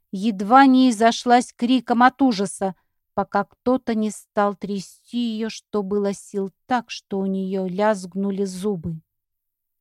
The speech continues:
Видигунд. «Госпожа, ради всех святых, опомнитесь! Что с вами?» Как сквозь туман она различила его бледное, встревоженное лицо.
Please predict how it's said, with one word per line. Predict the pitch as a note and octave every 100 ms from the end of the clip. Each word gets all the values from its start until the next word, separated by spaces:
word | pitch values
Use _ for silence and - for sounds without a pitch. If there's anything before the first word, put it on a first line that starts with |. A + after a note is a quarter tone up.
| _ -
Видигунд. | F#3+ G3 F3+ G#3 F#3 G3 F3+ E3+ _ _ _ _ _ _ _ _ _ _ _ _ _ _ _ _ -
«Госпожа, | F3 F#3 - - G#3+ G#3+ F#3 A#3+ G#3+
ради | A3 G#3+ A3
всех | - B3+ A#3
святых, | - A#3+ C4 C#4+ A3+ -
опомнитесь! | A#3 D4+ D4+ A#3+ A3 - F3+ - _ _
Что | - - - E4
с | - -
вами?» | G#3+ A3 G3 F#3 E3 _ _ _ _ _ _
Как | - G#3 -
сквозь | - - G3+ A3 - _ -
туман | A3 A3 B3+ A#3 G3
она | G3 G3+ A3
различила | A3 F3+ G#3+ G#3+ - C4+
его | B3 A#3 A3
бледное, | G#3 G#3 A3 B3+ G#3+ A3+ A#3
встревоженное | - - A#3 G#3+ A3+ A#3 A3 A3
лицо. | A3 A#3 - - G3+ F3+